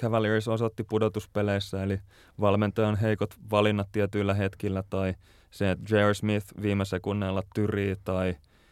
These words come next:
tai että Tristan Thompsonista ei välttämättä aina siellä kentällä kauheasti ole iloa, niin täytyy muistaa, että nämä on kaikki semmoisia kavereita, jotka LeBron James on ihan niinku omin kätösin sinne valinnut.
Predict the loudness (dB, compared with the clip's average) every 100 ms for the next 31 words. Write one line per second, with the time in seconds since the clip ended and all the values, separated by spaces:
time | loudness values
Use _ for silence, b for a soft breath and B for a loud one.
0 | b b -4 -2 -2 -4 -10 -14 -20 _
1 | -20 -14 -2 0 0 -2 0 -2 -2 -4
2 | -4 -2 -2 0 0 -2 -2 -2 -4 -2
3 | -2 0 -2 -2 -2 -2 -2 -2 -2 -2
4 | -2 -4 -2 -2 -2 -2 0 -2 -4 -6
5 | -12 b b b b -4 0 2 2 2
6 | 2 2 2 4 2 2 -2 0 0 -2
7 | 0 0 0 0 -2 -2 -2 0 0 -2
8 | 0 -2 -4 -6 -6 -4 -4 -4 -8 -12
9 | B B -2 2 2 0 -2 -2 -4 -6
10 | -4 -6 -2 0 0 -2 -6